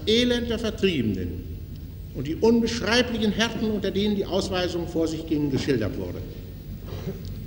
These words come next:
Das zweite ist ein Tatsachenbericht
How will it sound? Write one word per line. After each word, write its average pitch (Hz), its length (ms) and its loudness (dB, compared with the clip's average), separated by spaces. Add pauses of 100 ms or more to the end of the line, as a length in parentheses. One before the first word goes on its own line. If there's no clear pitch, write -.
(540)
Das 151 240 -2
zweite 240 380 6
ist 214 240 0
ein 214 240 2
Tatsachenbericht 233 1040 0